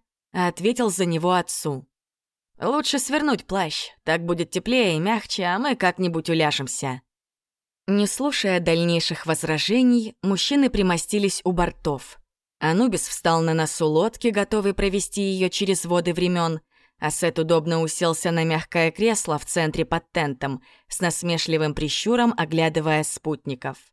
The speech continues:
Ифа легла, оказываясь на небольшом расстоянии от отцу и Кейфла. «Кажется, стоит закрыть глаза, и я сразу усну».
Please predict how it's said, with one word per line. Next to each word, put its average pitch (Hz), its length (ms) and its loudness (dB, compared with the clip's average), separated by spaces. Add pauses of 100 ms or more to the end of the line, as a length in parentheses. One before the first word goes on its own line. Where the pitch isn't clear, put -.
(400)
Ифа 277 260 -2
легла, 254 380 2
оказываясь 208 720 0
на 185 60 0
небольшом 180 520 0
расстоянии 175 680 0
от - 180 -4
отцу 170 300 -2
и 175 120 2
Кейфла. 147 640 -4 (760)
«Кажется, 214 460 -2
стоит 240 380 0
закрыть 214 380 0
глаза, 202 380 0
и 247 120 2
я 214 120 0
сразу 226 400 0
усну». 233 500 0